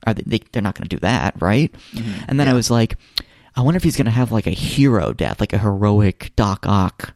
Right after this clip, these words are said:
Speaker 1: Mo-, Alfred Molina style
Speaker 2: Yeah,
Speaker 1: death."
Speaker 2: of course.
Speaker 1: Which it sort of was not that, maybe a little bit.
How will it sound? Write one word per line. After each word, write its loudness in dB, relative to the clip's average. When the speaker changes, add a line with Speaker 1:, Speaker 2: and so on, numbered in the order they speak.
Speaker 1:
Mo-, -4
Alfred 2
Molina 2
style -4
Speaker 2:
Yeah, 2
Speaker 1:
death." -6
Speaker 2:
of -12
course. -8
Speaker 1:
Which 4
it -2
sort 2
of 2
was 2
not 0
that, 0
maybe 4
a 4
little 4
bit. 2